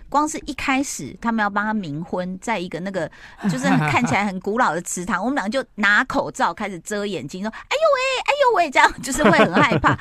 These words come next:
Speaker 2: <laughs>
Speaker 1: 里面确实林柏宏有变成恐怖的鬼，有几个脸，就是如果你跟我们一样害怕，你就再小心一点。那不晓得这个会不会在网上累积？请问一下那个爱杜姑，像这部片在国片的影史上，
Speaker 2: 嗯。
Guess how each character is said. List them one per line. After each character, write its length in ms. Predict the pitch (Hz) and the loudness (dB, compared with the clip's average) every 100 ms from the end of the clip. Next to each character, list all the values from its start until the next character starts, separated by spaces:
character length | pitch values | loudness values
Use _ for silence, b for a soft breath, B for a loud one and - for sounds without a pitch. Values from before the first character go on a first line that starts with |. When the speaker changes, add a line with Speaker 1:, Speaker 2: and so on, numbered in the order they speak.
| - | -4
Speaker 2:
<laughs> 120 | - | -12
Speaker 1:
里 140 | - 262 | -2 0
面 160 | 403 | 0
确 160 | 339 359 | 0 -2
实 160 | 311 240 | -2 0
林 180 | 240 | 0
柏 160 | 226 233 | 2 2
宏 160 | 226 220 | 0 -2
有 80 | |
变 180 | 170 247 | -4 -4
成 300 | 202 143 127 B B B _ | -4 -6 -6 B B B _
恐 320 | - - 165 160 | -6 -4 -4 -6
怖 180 | 277 | -4
的 120 | 196 170 | -2 -2
鬼， 160 | 147 | -4
有 100 | 143 | -4
几 220 | 190 123 | -8 -10
个 140 | 127 143 | -6 -6
脸， 200 | 139 113 | -6 -6
就 100 | 202 | -6
是 140 | 220 | -4
如 140 | 202 254 | -4 -4
果 120 | 254 | -4
你 240 | 175 135 - | -6 -8 -6
跟 100 | 220 | -6
我 60 | |
们 100 | 170 | -4
一 40 | 165 | -6
样 80 | 190 | -6
害 120 | 156 | -6
怕， 200 | - 175 | -6 -6
你 160 | 143 135 | -6 -6
就 240 | 165 151 | -6 -6
再 160 | - 185 | -4 -4
小 220 | - - | -4 -8
心 240 | - 143 | -8 -10
一 80 | 151 | -10
点。 220 | - 69 - B B | -10 -14 -16 B B
那 160 | 370 302 | -6 -6
不 160 | - | -6
晓 220 | 370 - 127 | -6 -4 -4
得 100 | 139 | -6
这 140 | 233 | -6
个 140 | 160 | -6
会 80 | 185 | -6
不 60 | 190 | -6
会 120 | 185 | -6
在 180 | - 185 | -4 -4
网 220 | 135 - | -4 -8
上 320 | - 180 113 - | -6 -6 -6 -10
累 280 | 156 104 101 | -8 -8 -10
积？ 320 | - 156 156 160 | -12 -10 -10 -10
请 220 | - 208 | -6 -2
问 160 | 285 | 0
一 60 | 233 | 0
下 160 | 247 220 | 0 0
那 120 | 226 | -2
个 200 | 180 123 | -4 -6
爱 180 | - 196 | -6 -6
杜 140 | 202 | -6
姑， 200 | - 180 | -6 -6
像 220 | - 226 | -2 -2
这 100 | 240 | -2
部 120 | 220 | -6
片 280 | 208 247 180 | -6 -6 -6
在 180 | 170 196 | -4 -6
国 180 | - 156 | -6 -6
片 180 | 233 190 | -4 -4
的 60 | |
影 240 | 147 147 160 | -6 -6 -8
史 200 | - - | -8 -10
上， 320 | - 156 - | -6 -6 -6
Speaker 2:
嗯。 180 | - 104 | -6 -6